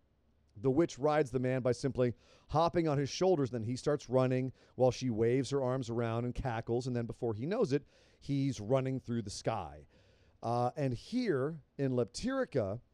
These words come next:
she grabs his mouth like a bridle, just grabs him on either side, and then ushers him on like a beast of burden. And it looks painful and uncomfortable, and it makes the legend seem more unsettling.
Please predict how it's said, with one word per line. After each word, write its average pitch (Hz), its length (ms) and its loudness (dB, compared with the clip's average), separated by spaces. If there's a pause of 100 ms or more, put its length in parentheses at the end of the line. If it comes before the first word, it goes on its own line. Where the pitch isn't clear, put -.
(360)
she - 180 -6
grabs 165 440 2
his 147 180 -2
mouth 160 560 -2 (260)
like 131 200 4
a 131 40 0
bridle, 180 600 6
just 120 140 -4
grabs 151 260 0
him 151 60 -2
on 143 60 -4
either 143 140 2
side, 156 420 2 (920)
and 131 120 -2
then 131 100 0 (120)
ushers 165 320 0
him 156 140 0
on 156 240 0
like 135 180 0
a 123 60 -6
beast 120 280 -6
of 95 140 -8
burden. 147 340 6
And 110 120 -4
it - 80 -10
looks 143 400 2 (420)
painful 151 720 0 (180)
and 107 120 -8
uncomfortable, 135 800 0 (180)
and 135 120 -4
it 139 120 -6
makes 160 260 0
the - 140 -2
legend 151 480 -2
seem 156 520 -6
more 123 340 0
unsettling. 107 580 -6